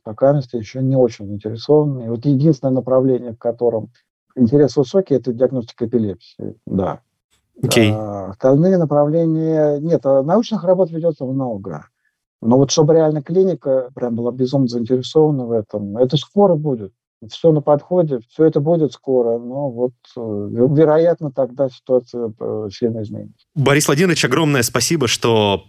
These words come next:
Speaker 2: нашли время поучаствовать в этой записи и рассказали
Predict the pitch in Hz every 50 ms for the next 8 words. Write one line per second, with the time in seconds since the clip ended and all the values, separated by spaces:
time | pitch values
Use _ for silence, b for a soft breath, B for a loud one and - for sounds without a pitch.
0 | _ - - 123 117 - 143 127 - 113 139 156 160 147 143 127 113 110 - -
1 | _ - 120 110 - 135 117 113 - 110 85 95 90 104 95 101 120 123 127 131
2 | - - 107 95 90 90 - - - 95 85 101 110 113 113 107 104 101 98 98
3 | 95 92 90 87 71